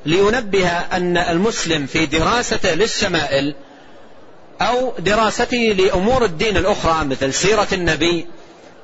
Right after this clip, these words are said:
عليه الصلاة والسلام أو عباداته ومعاملاته إلى آخر ذلك، عليه أن يعتني بالأثر، عليه أن يعتني بالأثر.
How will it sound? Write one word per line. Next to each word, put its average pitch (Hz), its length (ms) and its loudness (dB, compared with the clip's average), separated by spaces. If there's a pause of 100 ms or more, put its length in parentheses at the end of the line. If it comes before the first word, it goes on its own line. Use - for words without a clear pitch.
(120)
عليه 170 380 0
الصلاة 165 420 0
والسلام 160 600 0
أو 131 120 2
عباداته 151 880 0
ومعاملاته 151 840 0
إلى 180 360 0
آخر 196 300 0
ذلك، 202 460 0 (760)
عليه 196 600 0
أن 160 80 -2
يعتني 165 640 0
بالأثر، 151 840 0 (960)
عليه 170 640 0 (480)
أن 165 120 0
يعتني 170 540 0
بالأثر. 160 500 -2